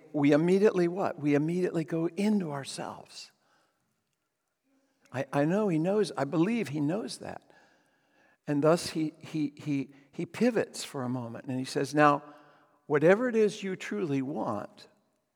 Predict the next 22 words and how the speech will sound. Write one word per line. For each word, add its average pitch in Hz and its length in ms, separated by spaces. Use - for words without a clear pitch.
you 143 120
should 127 220
want 131 200
for 131 180
others." - 540
The 143 120
way 170 200
you 190 260
would 226 160
like 208 400
the 143 120
world 160 340
to 143 60
be 135 120
treating 147 460
you, 170 340
you 139 220
should 147 200
be 143 120
treating 160 420
the 127 100
world. 135 340